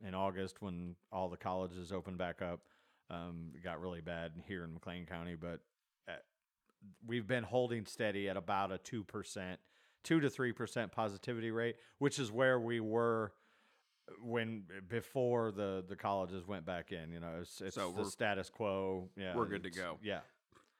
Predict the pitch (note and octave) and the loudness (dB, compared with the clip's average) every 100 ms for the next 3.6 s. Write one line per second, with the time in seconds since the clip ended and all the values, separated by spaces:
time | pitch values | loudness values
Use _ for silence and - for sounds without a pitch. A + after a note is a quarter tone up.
0 | _ C3+ G#2 F#2+ E2 _ _ _ - G2+ | _ -2 -2 -2 -6 _ _ _ -6 -2
1 | F#2+ G2 F#2+ F#2+ - A2+ G2+ F#2+ F2 F#2 | 0 -2 -2 -2 0 2 4 2 0 0
2 | G2 - G2+ D#2+ E2+ F#2 E2+ F2+ F2 B2+ | 0 0 -6 -6 -8 -6 -4 -4 -2 0
3 | A2+ F2 E2+ F2+ F2 E2+ | 2 2 -2 -2 -4 -6